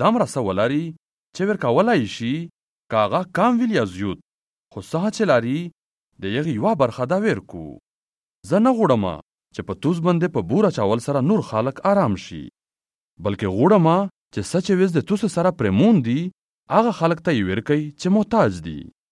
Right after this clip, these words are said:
تر څو کله چې توس محتاج شئ، بیا د یغې سره چې کیم څه چې زیات دي، توس ته یې دیر کو. په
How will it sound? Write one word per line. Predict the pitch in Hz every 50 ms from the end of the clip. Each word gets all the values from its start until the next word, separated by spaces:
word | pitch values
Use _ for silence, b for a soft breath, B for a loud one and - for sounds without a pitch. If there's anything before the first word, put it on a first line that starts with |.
| _ _ _ _ _ _ -
تر | 92 87 -
څو | - 143 147 -
کله | 151 151 175
چې | 170 - - -
توس | - 170 185 - 151
محتاج | 104 95 - 123 165 202 196 -
شئ، | - 147 147 156 175 185 185 - _ _ _ _ _ _ _ _ _
بیا | - 101 104
د | 95 95 101
یغې | 143 196 202 220 -
سره | - 185 196 202 -
چې | 139 -
کیم | - 196 220 208 -
څه | - 185 -
چې | - 123 95 90
زیات | 92 123 202 220 214 - -
دي، | 160 160 175 185 190 180 - _ _ _ _ _ _
توس | - 262 277 262 -
ته | - 175 135
یې | 110 104
دیر | 98 95 87 80 -
کو. | - 76 69 64 62 71 80 _ _ _ _ _ _ _ _ _ _ _
په | -